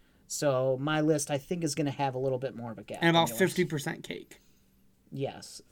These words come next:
Speaker 1: and ten percent Brucey.
Speaker 2: Mm-hmm.
Speaker 1: <laughs>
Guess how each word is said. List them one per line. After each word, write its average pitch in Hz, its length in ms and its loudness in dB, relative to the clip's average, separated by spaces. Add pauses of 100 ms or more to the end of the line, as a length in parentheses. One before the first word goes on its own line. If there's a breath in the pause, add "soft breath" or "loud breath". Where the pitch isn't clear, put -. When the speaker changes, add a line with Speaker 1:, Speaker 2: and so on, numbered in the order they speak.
(300)
Speaker 1:
and 123 640 -6
ten 123 200 -6
percent 117 320 -12
Brucey. - 460 -14 (180)
Speaker 2:
Mm-hmm. 165 640 -8
Speaker 1:
<laughs> - 580 -6